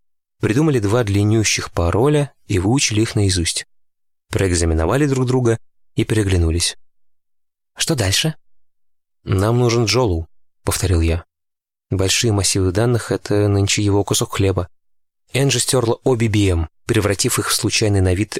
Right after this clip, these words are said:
набор символов. «Эти динамики мне все мозги прожужжали», пожаловалась она. «Ты уверен, что они предотвратят лазерное считывание звука?» Я покачал головой.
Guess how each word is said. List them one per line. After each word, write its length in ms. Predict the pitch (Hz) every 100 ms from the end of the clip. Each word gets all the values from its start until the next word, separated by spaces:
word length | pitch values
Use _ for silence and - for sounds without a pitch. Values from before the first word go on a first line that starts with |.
| -
набор 280 | 101 98 92
символов. 560 | 98 82 90 90 - _ _ _ _ _ _
«Эти 240 | - 139 139
динамики 460 | 131 175 190 -
мне 240 | 117 117 120
все 240 | - 165
мозги 280 | 170 151 123
прожужжали», 640 | - 107 107 104 95 104 - -
пожаловалась 560 | 110 104 98 101 -
она. 240 | 104 104 104 - - _
«Ты 100 | 147
уверен, 260 | 185 226 160
что 140 | -
они 160 | 131 127
предотвратят 680 | 127 127 127 135 143 120 120
лазерное 360 | 117 110 107
считывание 480 | 101 - 104 104 104
звука?» 380 | 98 92 - - _ _ _ _ _ _
Я 180 | - 98
покачал 360 | - 117 107
головой. 460 | 104 101 95 92 101